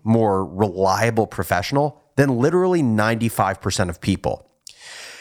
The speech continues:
The power of your word may be obvious to you, but it needs to be talked about. One, because even if you understand it, it doesn't mean you're following through and keeping it.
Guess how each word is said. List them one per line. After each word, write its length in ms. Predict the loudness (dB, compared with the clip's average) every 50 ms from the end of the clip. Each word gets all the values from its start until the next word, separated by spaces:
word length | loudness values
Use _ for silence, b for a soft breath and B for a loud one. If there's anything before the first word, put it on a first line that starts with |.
| B B B B
The 100 | B 0
power 320 | 0 0 0 0 0 0
of 120 | -2 0 0
your 100 | 0 0
word 260 | 2 2 0 0 0
may 260 | 0 0 0 0 2
be 180 | 2 0 0 0 0
obvious 400 | 0 0 0 0 -2 -4 -4 -4
to 120 | -4 -4 -4
you, 420 | -2 0 2 2 2 0 -2 -6 -6
but 220 | -2 0 0 2
it 120 | 0 -2 -2
needs 400 | 0 2 2 2 2 0 -2 -2
to 100 | -2 -2
be 120 | -2 -2
talked 420 | -4 -4 -4 -2 -2 -2 -2 -4 -8
about. 360 | -6 -6 -4 -6 -6 -8 _ _ _ _ _ _ _ _ _ -2
One, 320 | 2 2 2 2 0 -4 -6
because 400 | -6 -4 -2 0 0 -2 -2 -4
even 300 | -4 -2 0 2 2 2
if 160 | 0 0 0 0
you 140 | 2 2
understand 580 | 2 2 2 2 0 0 2 2 2 2 2 2
it, 220 | 0 0 -2 -4 0
it 140 | 0 0 2
doesn't 360 | 2 0 2 0 0 -2 0
mean 180 | 0 0 2 0
you're 100 | 0 0
following 420 | 0 0 0 0 0 0 -2 -4 -4
through 360 | -6 -2 0 0 2 0 0
and 240 | -4 -6 -8 -8 -8
keeping 400 | -6 -2 -2 0 0 2 2 2
it. 200 | 0 -2 -4